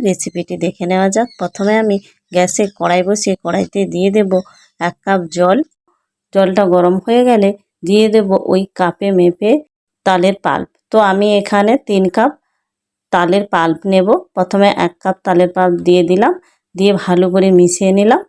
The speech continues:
মেশানো হয়ে গেলে আবারও এক কাপ তালের পাল্প দিয়ে দিলাম, তারপরে আবারও এক কাপ দিয়ে দিলাম, মানে পরপর তিন কাপ তালের পাল্পটা দিলাম।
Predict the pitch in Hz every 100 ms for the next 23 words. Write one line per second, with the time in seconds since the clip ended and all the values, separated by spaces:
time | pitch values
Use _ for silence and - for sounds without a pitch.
0 | - 180 180 208 202 214 214 262 247 196
1 | 208 _ _ _ _ _ _ - 185 202
2 | 226 - 214 _ 247 349 _ _ _ _
3 | 180 175 170 170 160 160 160 151 151 151
4 | 160 _ _ - 202 196 226 220 - -
5 | 185 202 208 - - 190 185 160 147 151
6 | 156 165 196 233 202 180 180 220 294 _
7 | _ _ 220 220 220 240 247 - 208 185
8 | 190 190 185 180 - 330 220 151 156